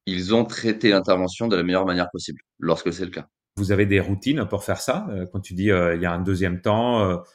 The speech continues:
Speaker 2: c'est quelque chose qui est formalisé, ou c'est juste toi qui considères, euh, quelques jours après que c'est le bon moment pour reparler de ce qui s'est passé et, euh, et faire un point, euh, de manière plus, euh, posée ?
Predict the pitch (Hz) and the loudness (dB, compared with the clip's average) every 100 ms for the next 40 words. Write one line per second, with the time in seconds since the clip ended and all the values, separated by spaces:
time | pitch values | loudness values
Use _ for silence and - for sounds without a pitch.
0 | _ _ - 98 90 101 - 98 - 87 | _ _ -8 -6 -6 -8 -6 -6 -4 -2
1 | 90 87 87 104 127 104 92 92 82 101 | -2 -2 2 4 4 2 0 -6 -4 -6
2 | - 87 - 98 101 98 90 - - 90 | -6 -6 0 0 0 -6 -10 -12 -2 0
3 | 98 85 76 - _ _ _ 117 98 104 | 0 -2 -6 -14 _ _ _ -4 -2 0
4 | 95 87 87 101 104 104 92 95 85 82 | 2 0 0 4 4 2 -4 -4 -4 0
5 | 98 95 90 98 95 95 78 92 95 95 | 0 0 2 2 0 -2 -2 -2 0 0
6 | 92 95 87 - 104 - - 82 - 110 | 2 0 -2 -6 -10 -10 -10 -4 0 0
7 | 107 _ _ _ _ 98 90 90 82 90 | 0 _ _ _ _ -2 2 2 0 -4
8 | - 90 85 - 98 95 85 80 - 87 | -6 -6 -6 -2 0 0 0 -2 -8 -10
9 | 85 85 87 - 98 92 87 - 92 85 | -8 -6 -6 -6 -4 0 -2 -2 -4 -4
10 | 87 | -6